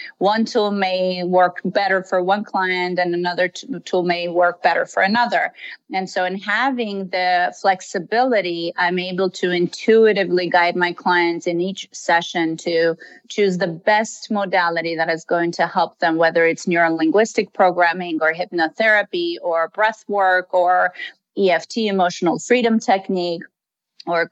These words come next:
just coaching and helping them to really find alignment and make decisions i-, in their lives. So all these tools just work so well together. And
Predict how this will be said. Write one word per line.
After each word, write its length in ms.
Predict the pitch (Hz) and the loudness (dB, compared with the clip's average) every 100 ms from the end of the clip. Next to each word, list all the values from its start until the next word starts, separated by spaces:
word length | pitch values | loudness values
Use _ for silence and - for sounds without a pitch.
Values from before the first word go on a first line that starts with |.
| - | -8
just 260 | 185 185 - | -6 -6 -4
coaching 560 | - 180 220 190 180 | -2 -2 -2 -4 -4
and 180 | 175 180 | -2 -2
helping 440 | 196 185 190 180 175 | -2 -4 -4 -2 0
them 360 | 180 180 175 | 0 0 -2
to 320 | 175 180 170 170 | -4 -4 -2 0
really 360 | 185 180 175 | 0 2 0
find 460 | 175 190 185 180 175 | -2 -4 -4 -4 -4
alignment 680 | 170 170 185 208 180 175 - | -2 0 -2 -2 -4 -6 -8
and 300 | 165 165 165 170 | -4 -4 -4 -4
make 240 | 175 175 | -4 -2
decisions 720 | 180 - 269 240 233 233 - | -6 -2 -2 0 0 0 0
i-, 100 | 185 | 0
in 280 | 202 180 208 | 0 0 0
their 160 | 196 196 | 2 4
lives. 460 | 190 180 175 175 | 2 2 -2 -4
So 480 | - 190 180 175 175 - | -6 0 2 2 0 2
all 300 | 196 214 226 | 4 4 2
these 240 | 214 196 | 0 -2
tools 400 | - 196 185 180 | 0 2 2 2
just 320 | - 180 - | -2 -4 -2
work 320 | 180 175 170 | 4 4 4
so 420 | - - - 214 220 | -2 -8 0 2 4
well 240 | 190 175 | 4 2
together. 460 | 190 180 170 165 | -2 -2 -2 0
And 140 | 170 | -2